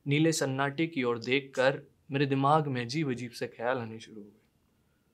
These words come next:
मैंने देखा कि आकाश के बीच चिमनी से निकलने वाले धुएं की तरह एक सतरंगी इंद्रधनुष आहिस्ते आहिस्ते उगने लगता है। बाईं ओर से दो सुलगते होठ,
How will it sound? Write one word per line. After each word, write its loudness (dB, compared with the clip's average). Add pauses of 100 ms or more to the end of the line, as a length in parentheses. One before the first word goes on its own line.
(1500)
मैंने 8
देखा 4
कि -2 (880)
आकाश 6
के 4
बीच -4
चिमनी 6
से 0
निकलने 0
वाले -2
धुएं -2
की -6
तरह -2
एक -4
सतरंगी 0
इंद्रधनुष -2
आहिस्ते 0
आहिस्ते 2
उगने 0
लगता -8
है। -20 (1500)
बाईं 12
ओर 2
से 0
दो 0
सुलगते 2
होठ, -2